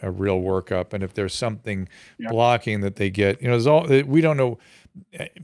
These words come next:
Speaker 1: Yes, you should be concerned that an oncologist calls, but I wouldn't be panic stricken.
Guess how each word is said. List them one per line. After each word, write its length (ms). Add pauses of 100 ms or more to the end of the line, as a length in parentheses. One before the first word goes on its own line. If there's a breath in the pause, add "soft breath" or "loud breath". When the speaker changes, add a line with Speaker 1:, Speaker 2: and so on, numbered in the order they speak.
(140)
Speaker 1:
Yes, 420
you 80
should 200
be 140
concerned 760
that 160
an 180
oncologist 480
calls, 280
but 120
I 160
wouldn't 320
be 140
panic 460
stricken. 420